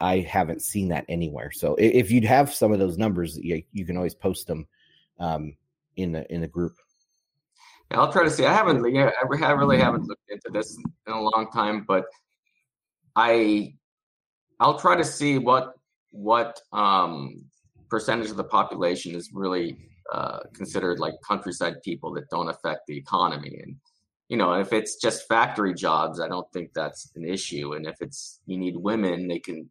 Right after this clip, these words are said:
Speaker 2: pull 'em in. And, but, but I do agree a lot of, a lot of jobs are gonna go to other countries, manufacturing jobs. So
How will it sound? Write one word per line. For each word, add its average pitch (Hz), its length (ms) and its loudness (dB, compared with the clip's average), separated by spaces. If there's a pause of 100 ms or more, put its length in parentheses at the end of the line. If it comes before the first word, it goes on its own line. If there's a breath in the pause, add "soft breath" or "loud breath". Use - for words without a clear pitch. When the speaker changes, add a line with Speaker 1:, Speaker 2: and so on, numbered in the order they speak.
(120)
Speaker 2:
pull 90 180 0
'em 87 100 -2
in. 80 300 -6
And, - 180 -10 (540 soft breath)
but, 123 160 4
but 135 140 6
I 123 100 6
do 143 200 6
agree 120 300 6
a 104 60 8
lot 101 260 8
of, 95 120 2 (200)
a 98 60 -6
lot 98 220 4
of 92 140 -2
jobs 87 420 0
are 87 40 -8
gonna 85 200 -8
go 80 260 -4
to 82 100 -6
other 73 280 -6
countries, - 580 -14
manufacturing 71 760 -12
jobs. - 560 -20 (140)
So - 360 -20